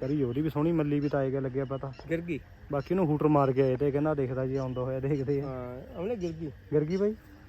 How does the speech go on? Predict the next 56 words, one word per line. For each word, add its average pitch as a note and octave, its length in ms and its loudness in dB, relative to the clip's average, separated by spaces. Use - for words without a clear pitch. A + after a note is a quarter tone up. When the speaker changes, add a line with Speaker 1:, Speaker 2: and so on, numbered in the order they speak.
Speaker 2:
ਹਾਂ। C#3+ 60 -6
Speaker 1:
ਹੂੰ। A2 580 -4
Speaker 2:
ਪੜਤੇ E3+ 280 0
ਜਿਹੜੇ G3 160 0
ਮੈਂ A3+ 120 -2
ਜਾੜੇ F3 220 2
ਵਿੱਚ E3 220 -2
ਖੜੇ E3+ 220 0
ਸੀ G3+ 100 -6
ਸਾਰੇ। F3+ 640 -2
Speaker 1:
ਕੱਖ C#3+ 220 6
ਵਾਲੇ? G3 120 10
Speaker 2:
ਹਾਂ। D3 220 0
Speaker 1:
ਹਾਂ, D3+ 80 6
ਚੱਲ F3 180 8
ਮਾੜਾ E3 220 8
ਮੋਟਾ E3+ 260 8
ਰਹਿ D3+ 140 12
ਗਿਆ E3 80 12
ਇੱਕ D#3+ 160 8
ਅੱਧਾ, D3+ 200 6
ਉਹਦਾ D3 280 8
ਤਾਂ D#3 80 10
ਕੋਈ C#3+ 100 8
ਚੱਕਰ C3+ 220 4
ਨਹੀਂ। C3+ 200 4
Speaker 2:
ਉਹਨੇ E3 220 -6
ਨੂੰ F3+ 120 -6
ਮਾੜਾ F3 140 -8
ਮੋਟਾ F3 200 -10
ਚਾਹੀਦਾ E3 320 -4
ਵੀ D3+ 180 0
ਆ। E3 140 0
Speaker 1:
ਹੁਣ E3 140 12
ਤਾਂ G#3 120 12
ਲੋੜ G3 200 12
ਨਹੀਂ G3 120 10
ਬਾਈ G3 160 12
ਇਹ G3 100 12
ਚ F#3+ 80 2
ਕੋਈ F#3+ 160 4
ਕਰਨੇ D#3+ 300 8
ਦੀ। D#3+ 80 2
Speaker 2:
ਨਹੀਂ, F3+ 160 2
ਹੁਣ G#3 140 2
ਨਹੀਂ G#3 120 0
ਕਰਨਾ C3 200 -4
ਕੋਈ। D3 120 -2
Speaker 1:
ਹੁਣ E3 80 2
Speaker 2:
ਹੁਣ F#3+ 80 2
Speaker 1:
ਸਪਰੇਅ - 220 10
Speaker 2:
ਤਾਂ F3 80 12
Speaker 1:
ਕਰਨੀ। C#3 120 8
Speaker 2:
ਸਪਰੇਅ F#3 240 2
ਕਰਨੀ C3 200 0
ਬਸ। A#2+ 140 -6